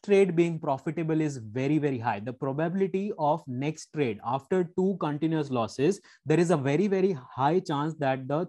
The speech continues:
third trade will be profitable, because during my backtest, during my analysis, it has shown that maximum continuous two losses have happened all the time, right? So that is how you increase your probability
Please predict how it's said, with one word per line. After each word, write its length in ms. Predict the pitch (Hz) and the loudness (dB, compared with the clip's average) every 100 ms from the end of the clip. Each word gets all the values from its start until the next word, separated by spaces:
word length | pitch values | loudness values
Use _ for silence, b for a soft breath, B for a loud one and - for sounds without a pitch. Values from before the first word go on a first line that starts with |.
| - | -6
third 260 | 139 151 143 | -4 -4 0
trade 260 | 131 123 | 0 0
will 120 | 117 | 0
be 160 | 120 156 | 2 0
profitable, 560 | 151 120 - 127 135 123 | 0 -4 -2 0 2 2
because 460 | 110 - 135 170 - b b | 0 -2 0 0 -2 b b
during 340 | 127 139 180 180 | 0 4 4 4
my 160 | 156 | 0
backtest, 420 | 135 127 - 151 | -2 -4 -2 -2
during 300 | 131 135 151 | 0 0 0
my 140 | 160 139 | 0 -2
analysis, 540 | 120 123 131 151 127 | -2 -4 -4 -6 -8
it 120 | 131 | -8
has 160 | 120 113 | -8 -8
shown 260 | - 147 147 | -2 -2 0
that 220 | 127 131 b b - | -2 -2 b b -4
maximum 600 | 139 151 151 180 175 160 | 0 0 2 2 2 0
continuous 600 | 156 139 151 139 143 - _ _ | -2 0 0 0 -4 -8 _ _
two 180 | 185 185 | 4 6
losses 440 | 165 139 123 147 | 4 2 -2 -6
have 260 | 117 120 120 | -4 -4 -2
happened 400 | 110 117 131 131 - | -4 -4 -2 -4 -4
all 180 | 123 117 | -4 -4
the 120 | 113 | -4
time, 380 | 117 117 90 104 | -2 -2 -4 -8
right? 280 | 117 135 143 b b | -2 0 -2 b b
So 120 | - | -2
that 240 | 143 143 160 | 2 2 2
is 100 | 160 | 4
how 220 | 156 151 | 4 4
you 180 | 151 147 | 2 -2
increase 480 | 127 127 147 160 | -4 -2 0 2
your 140 | 151 147 | 0 -4
probability 880 | - 117 117 127 135 139 151 156 | -4 -6 -4 -2 -2 0 0 0